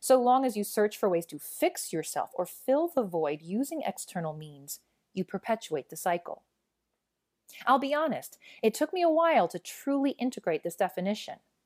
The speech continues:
It's one thing to say you are already perfect, but truly believing it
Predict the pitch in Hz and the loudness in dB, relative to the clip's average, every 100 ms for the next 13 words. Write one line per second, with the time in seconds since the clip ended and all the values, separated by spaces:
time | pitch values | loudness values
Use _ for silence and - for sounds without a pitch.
0 | _ _ _ - - 294 359 440 403 214 | _ _ _ -14 0 2 2 0 0 -2
1 | 185 - - 285 208 - 170 180 165 165 | -2 -2 2 6 6 2 -2 0 2 0
2 | 147 117 - - - - - _ _ _ | -2 -8 -8 -8 -8 -16 -20 _ _ _
3 | - 190 - 262 277 254 214 202 254 269 | -12 -12 -6 -2 0 0 0 0 0 0
4 | 175 135 | -2 -6